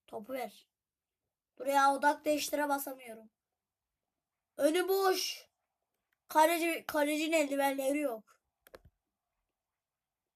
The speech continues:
Evet, şuttan harika bir pas. Hadi koş. Çalımını at. Hadi gidebilirsin.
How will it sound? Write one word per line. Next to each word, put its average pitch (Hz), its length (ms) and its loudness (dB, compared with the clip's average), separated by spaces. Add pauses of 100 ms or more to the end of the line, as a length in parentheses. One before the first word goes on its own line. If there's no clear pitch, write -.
Evet, 233 400 -4
şuttan 269 580 -8
harika 294 600 2
bir 302 120 -4
pas. 302 560 2 (920)
Hadi 339 680 -2 (280)
koş. - 600 4 (420)
Çalımını 370 420 0 (160)
at. - 340 -10 (440)
Hadi 370 280 0
gidebilirsin. 392 880 0